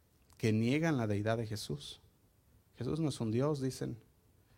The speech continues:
Jesús es, fue un maestro, fue un iluminado.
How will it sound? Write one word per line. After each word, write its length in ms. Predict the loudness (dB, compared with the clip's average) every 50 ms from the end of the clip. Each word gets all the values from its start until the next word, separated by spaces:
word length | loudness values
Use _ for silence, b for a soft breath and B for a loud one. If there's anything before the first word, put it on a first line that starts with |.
| b b b b b b b b _ _ -12
Jesús 240 | -10 -8 -6 -4 -4
es, 120 | -4 -4
fue 140 | 0 0 2
un 240 | 2 2 0 0 0
maestro, 540 | 0 -2 0 -2 -2 -4 -4 -4 -4 -4
fue 160 | -2 -2 0 2
un 80 | 2
iluminado. 760 | 2 2 0 0 0 0 0 0 0 0 0 -2 -4 -6 -8